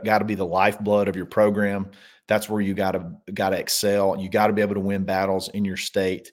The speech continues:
And that is a hu-, that was a huge hit. That's a, that's a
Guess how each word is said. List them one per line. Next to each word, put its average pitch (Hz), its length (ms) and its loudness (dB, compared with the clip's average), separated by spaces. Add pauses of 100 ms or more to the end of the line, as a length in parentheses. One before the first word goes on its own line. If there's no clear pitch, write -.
(360)
And 92 480 -6 (1120)
that 104 280 4
is 101 140 2
a 87 80 2
hu-, - 480 -6
that 117 160 6
was 104 140 2
a 101 60 2
huge 110 520 -2
hit. 101 240 0
That's 104 180 -2
a, 98 220 0
that's 104 220 -6
a 90 300 0